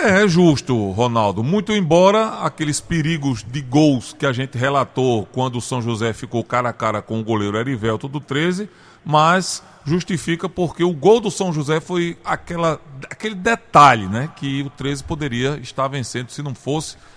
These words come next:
a barragem humana que afastou-se um homem de outro. Mas, digamos assim, o futebol não tem como, nesse campo aí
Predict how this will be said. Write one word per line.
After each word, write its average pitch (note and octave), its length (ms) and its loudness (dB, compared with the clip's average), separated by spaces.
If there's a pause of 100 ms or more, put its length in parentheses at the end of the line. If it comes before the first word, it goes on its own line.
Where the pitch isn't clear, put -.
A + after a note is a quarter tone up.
(400)
a G3 120 8
barragem F#3+ 600 8
humana D#3+ 480 0 (200)
que - 120 -2
afastou-se C#3 880 0 (720)
um G#3 240 4
homem E3 320 0 (160)
de C#3+ 200 -2
outro. G#2+ 440 -2
Mas, F3 460 0 (220)
digamos F3 340 0
assim, E3+ 420 0 (240)
o G3+ 120 -6
futebol F3 840 2 (460)
não G3+ 240 0
tem F3+ 280 -2
como, F3 540 0 (400)
nesse B2 580 0
campo B2+ 440 -4
aí C3 320 -4